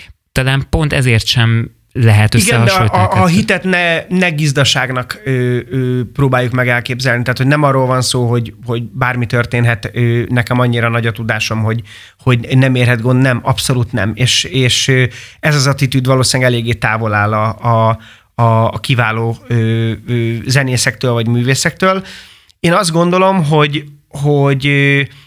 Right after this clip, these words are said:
Speaker 2: mondjuk a jazz zenébe, meg általában számomra a zenében az az egyik leg-, legfontosabb, ö, mérce, hogy, hogy a, az előadónak bármilyen szinten is a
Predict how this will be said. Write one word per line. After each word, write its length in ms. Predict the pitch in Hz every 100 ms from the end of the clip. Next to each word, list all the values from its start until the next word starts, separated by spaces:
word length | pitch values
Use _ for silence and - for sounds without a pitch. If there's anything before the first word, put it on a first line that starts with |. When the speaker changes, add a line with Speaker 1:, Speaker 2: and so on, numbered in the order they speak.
| _ _
Speaker 2:
mondjuk 280 | 135 131 131
a 40 | 165
jazz 120 | 160
zenébe, 600 | 190 185 185 185 185 185
meg 160 | 139 131
általában 560 | 175 185 160 135 131
számomra 480 | 131 - 180 151 131
a 40 | 123
zenében 420 | 139 147 139 127
az 160 | 151 147
az 80 | 135
egyik 280 | 131 120
leg-, 300 | 131 127 120 -
legfontosabb, 1000 | 135 139 - 127 120 117 - 113 110 - -
ö, 260 | 113 110 101
mérce, 680 | 113 117 127 - 196 190 196 - _ _ _ _ _ _ _ _ _
hogy, 440 | 143 139 139 147 - _ _ _ _ _ _
hogy 420 | - - 143 139
a, 420 | 135 131 127 127
az 140 | 135 139
előadónak 800 | 175 175 139 127 127 127 - -
bármilyen 500 | 131 170 165 139 123
szinten 420 | - 139 123 120
is 320 | 123 113 - -
a 380 | 123 117 117